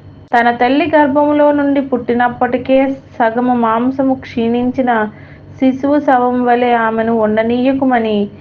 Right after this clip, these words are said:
మోషేతో చెప్పగా, మోషే ఎలుగెత్తి, "దేవా, దయచేసి ఈమెను బాగు చేయమని" యెహోవాకు మొర్రపెట్టెను. అప్పుడు యెహోవా మోషేతో,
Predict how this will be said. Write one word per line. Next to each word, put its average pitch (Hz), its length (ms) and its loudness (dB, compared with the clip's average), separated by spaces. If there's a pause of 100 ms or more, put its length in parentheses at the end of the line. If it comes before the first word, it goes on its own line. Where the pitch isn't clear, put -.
(300)
మోషేతో 240 580 0
చెప్పగా, 214 800 0 (680)
మోషే 240 460 0
ఎలుగెత్తి, 226 920 0 (340)
"దేవా, 202 580 2 (580)
దయచేసి 247 600 2
ఈమెను 294 280 2
బాగు 226 340 2
చేయమని" 262 580 2
యెహోవాకు 233 760 -2
మొర్రపెట్టెను. 214 920 -2 (1400)
అప్పుడు 262 300 -2
యెహోవా 277 580 2
మోషేతో, 240 840 0